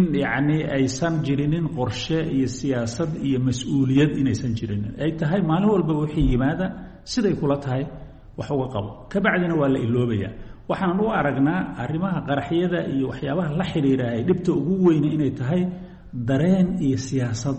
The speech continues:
ayaan jirin. Ah, waxa dadka marka ay wax dhacaan, maaragtay, madaxdu soo gurmanaydo, wax ka dambeeya ay ma jiraan. Waana halista ugu weyn ee, ee jirto.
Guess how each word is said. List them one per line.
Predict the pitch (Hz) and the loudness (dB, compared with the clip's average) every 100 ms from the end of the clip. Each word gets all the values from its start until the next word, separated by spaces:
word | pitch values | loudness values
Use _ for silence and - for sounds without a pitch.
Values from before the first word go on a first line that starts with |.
| - | -4
ayaan | 113 110 110 98 | -2 0 0 -2
jirin. | 104 98 95 - - - - - | -4 -6 -8 -12 -20 -20 -20 -14
Ah, | 107 101 - - - | -8 -8 -8 -14 -12
waxa | - 190 180 | -6 -2 -2
dadka | 180 208 208 190 | 0 -2 0 0
marka | 180 180 175 151 | 0 -2 -2 -2
ay | 160 | -4
wax | 143 - | -6 -6
dhacaan, | 135 175 185 185 170 | -6 -2 0 0 0
maaragtay, | 170 143 110 156 | -2 -4 -4 -2
madaxdu | 135 160 185 | -2 -2 -2
soo | - 185 | 0 2
gurmanaydo, | 180 170 175 208 156 143 214 - - - - | 4 2 4 4 4 4 2 0 -10 -16 -8
wax | 160 - | -6 -4
ka | 185 | -2
dambeeya | 143 135 123 120 107 | 0 0 0 0 0
ay | 107 | 2
ma | 104 | 2
jiraan. | 104 104 98 - - - - - - - | 0 -2 -10 -14 -18 -20 -20 -20 -16 -4
Waana | 160 165 156 | -2 0 0
halista | 143 202 208 185 | 2 2 4 2
ugu | 160 170 196 | 2 2 2
weyn | 196 196 180 | 4 4 2
ee, | 131 143 | 0 0
ee | 165 135 | 0 0
jirto. | 131 - | 0 0